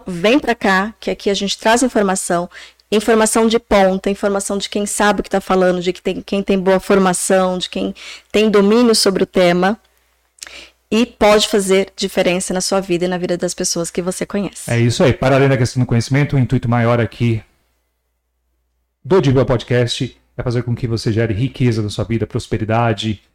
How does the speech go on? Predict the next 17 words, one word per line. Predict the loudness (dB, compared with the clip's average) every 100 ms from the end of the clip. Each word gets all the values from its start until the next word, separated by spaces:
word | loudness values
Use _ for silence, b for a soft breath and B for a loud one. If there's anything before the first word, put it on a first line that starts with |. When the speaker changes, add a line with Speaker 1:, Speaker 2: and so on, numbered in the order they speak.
| _ _ _ -4
Speaker 2:
trazendo | -2 2 2
autonomia, | 2 2 2 2 2 0 0
individualidade, | -2 0 0 0 0 0 0 0 -2
singularidade | -4 -6 -4 -4 -4 -4 -4 -4
para | -4 -4
você. | -2 -2 -4 -6 -10 -12 _ _ _ _ _ -6
Speaker 1:
Pra | 0
você | 2
Speaker 2:
Agra- | 2 2
Speaker 1:
se | 2
tornar | 2 2 2 2
o |
dono | 2 2 4
da | 2
sua | 0 -2
vida. | -4 -8 -8
Speaker 2:
Exatamente. | -6 -6 -6 -2 0 0 -4 -10